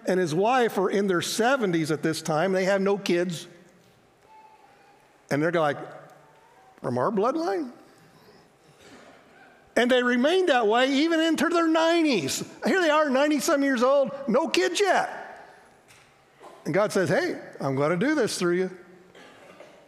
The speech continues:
And beginning with verse seventeen, it says, "But Abraham believed in God,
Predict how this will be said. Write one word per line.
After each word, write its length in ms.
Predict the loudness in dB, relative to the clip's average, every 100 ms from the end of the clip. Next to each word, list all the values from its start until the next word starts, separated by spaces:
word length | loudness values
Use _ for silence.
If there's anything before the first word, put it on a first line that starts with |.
| -20 -20 _ -2
And 120 | -2
beginning 340 | 0 0 2
with 120 | 2
verse 220 | 0 0 0
seventeen, 640 | 0 2 0 -2 0 0
it 100 | -2
says, 340 | 0 0 0 0
"But 200 | -2 0
Abraham 680 | 0 0 0 0 0 0
believed 680 | 0 0 0 0 2 0 -2
in 240 | -2 -2 0
God, 600 | 0 2 2 0 -6